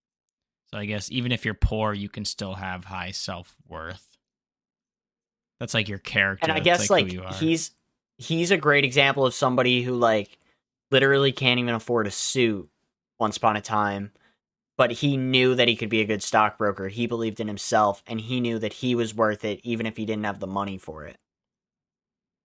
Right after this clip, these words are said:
Speaker 1: Do you think people nowadays who are applying to jobs are as persistent as Chris Gardner?
Speaker 2: I don't think they were back then. Like, he's a huge outlier.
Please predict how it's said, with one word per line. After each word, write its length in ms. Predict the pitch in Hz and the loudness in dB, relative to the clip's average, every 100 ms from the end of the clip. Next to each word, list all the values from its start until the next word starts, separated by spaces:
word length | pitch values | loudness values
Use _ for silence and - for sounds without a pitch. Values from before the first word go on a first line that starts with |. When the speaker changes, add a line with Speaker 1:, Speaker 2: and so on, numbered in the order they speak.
| _ _ _ _ _ _ _ _ _ _ _ _ _ _ _ _ _ _ _ _ _ | _ _ _ _ _ _ _ _ _ _ _ _ _ _ _ _ _ _ _ _ _
Speaker 1:
Do 60 | - | 4
you 60 | 190 | 6
think 180 | 247 | 6
people 300 | - 190 180 | 6 6 6
nowadays 480 | 165 156 151 143 143 | 4 6 6 6 6
who 80 | 143 | 6
are 60 | 120 | 4
applying 380 | - 123 117 | 6 6 6
to 80 | 117 | 4
jobs 460 | 104 110 107 107 113 | 4 4 4 4 2
are 140 | 110 | 0
as 100 | 107 | 0
persistent 680 | - - 107 - 107 - 113 | -4 -6 -4 -4 -4 -2 -2
as 140 | 110 | -2
Chris 220 | - 107 - | -4 -4 0
Gardner? 500 | 110 110 113 113 - _ _ _ _ _ _ _ _ _ _ _ _ _ _ _ | 2 2 0 -2 -4 _ _ _ _ _ _ _ _ _ _ _ _ _ _ _
Speaker 2:
I 60 | 139 | 2
don't 120 | 135 | 4
think 160 | 120 107 | 2 0
they 100 | 110 | 2
were 200 | 110 107 | 2 2
back 300 | 107 95 - | 2 0 2
then. 320 | 113 110 98 | 0 2 -2
Like, 220 | 104 113 - | -6 -8 -6
he's 320 | 156 185 180 | 0 2 2
a 140 | 175 - _ _ _ - | 0 -2 _ _ _ -2
huge 280 | 185 160 127 | 2 2 4
outlier. 800 | 120 165 127 107 107 104 107 | 4 4 4 4 4 0 -4